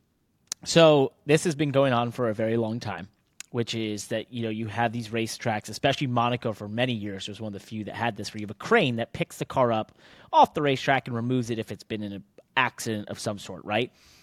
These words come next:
One of the things you, you get with that is you get to see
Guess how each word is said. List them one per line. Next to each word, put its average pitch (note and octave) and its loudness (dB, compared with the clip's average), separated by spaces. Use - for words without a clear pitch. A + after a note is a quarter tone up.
One D#3 2
of F#3+ 4
the E3 2
things D3+ 0
you, B2+ 4
you C3 0
get D3 4
with A#2 -6
that G#2 -4
is A#2 -4
you A#2+ -4
get C3 0
to B2 -4
see A#2+ -4